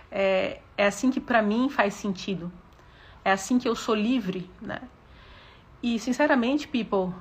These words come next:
na minha cabeça, se, ah, ah, oi, Suzane. Gente, se vocês quiserem mandar alguma pergunta, é, tô aqui super com a gente.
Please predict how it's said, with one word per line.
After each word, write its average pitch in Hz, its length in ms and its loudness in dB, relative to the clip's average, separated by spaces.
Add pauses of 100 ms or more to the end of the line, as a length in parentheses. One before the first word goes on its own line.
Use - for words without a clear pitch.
(300)
na 196 160 -2
minha 226 320 0
cabeça, 208 640 0
se, 202 760 -4 (760)
ah, 196 600 2
ah, 247 240 6
oi, 269 140 6
Suzane. 240 680 2
Gente, 294 180 4
se - 60 -6
vocês 285 120 2
quiserem 247 180 4
mandar 233 180 6
alguma 226 160 2
pergunta, 240 760 2 (1000)
é, 202 280 2
tô 220 120 0
aqui 285 300 6
super 240 560 2 (400)
com - 100 0
a 208 80 6
gente. 202 540 2